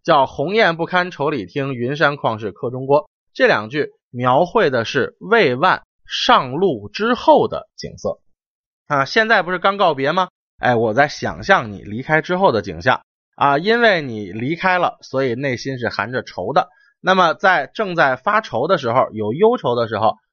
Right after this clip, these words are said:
你就很难以忍受天上鸿雁的叫声。既然微霜渡河了，那么这时候应该是个秋天啊，就是霜已经从北方慢慢的渡河来到了南方，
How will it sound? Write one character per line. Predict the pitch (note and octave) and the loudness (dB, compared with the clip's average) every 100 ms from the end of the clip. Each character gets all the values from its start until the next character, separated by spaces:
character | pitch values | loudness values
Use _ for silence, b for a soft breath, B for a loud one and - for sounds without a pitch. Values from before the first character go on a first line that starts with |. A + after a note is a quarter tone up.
| _ | _
你 | G#2+ G#2+ | -6 -4
就 | G#2 A#2+ G#2 | 2 4 4
很 | - - G2 F#2 | 0 -4 -4 -2
难 | F#2+ B2+ F3+ | 0 0 -2
以 | |
忍 | D#3+ D#3+ A#2 C#2 | -2 -2 -2 -4
受 | - E3 - _ _ | 2 2 2 _ _
天 | - C#3 C3+ | -2 -2 0
上 | A#2+ G2 | -2 -4
鸿 | - - G2 F#2 | -8 -16 -14 -8
雁 | B2 C3 G2 | -2 -2 -2
的 | E2 - | -10 -8
叫 | G2+ D#2+ | -6 -6
声。 | F2 F2 - _ _ - | -8 -12 -14 _ _ -6
既 | A3 | 2
然 | F#3+ F#3 G3+ | 2 2 2
微 | G#3+ G#3 | 2 4
霜 | G3+ F#3+ | 2 0
渡 | F3+ C3+ | -2 -4
河 | G2 G2+ | 0 2
了， | C#3+ - | 2 0
那 | B2 | -4
么 | A#2+ | -4
这 | A2+ B2 | -2 -4
时 | G#2+ G2 | -2 -4
候 | G2 | -4
应 | F2 A#2 | -4 -2
该 | A2+ A2+ | 0 0
是 | - | -2
个 | F#2+ E2 | -10 -12
秋 | - C#3 C3+ | -6 -2 -2
天 | C3 E2+ - - | -2 -8 -10 -6
啊， | G#2 G2 _ _ - | -6 -6 _ _ -8
就 | A#2+ | -4
是 | A2 G#2 | -2 -2
霜 | - - D#3+ D#3+ - | -4 2 2 2 -8
已 | G2 | -14
经 | F#2+ G2+ | -12 -12
从 | - G#2 A2+ | -12 -12 -8
北 | F2+ D#2+ | -8 -6
方 | - G#2+ - _ | -2 -2 -4 _
慢 | A2+ G#2+ | -6 -2
慢 | A2 G#2 | -2 -2
的 | F#2 - | -4 -10
渡 | A#2 G2+ | -10 -14
河 | E2+ F2 - | -12 -12 -10
来 | F2+ | -8
到 | F#2 | -6
了 | F2+ | -6
南 | E2 D#2+ F2+ | -8 -12 -4
方， | A2+ | -4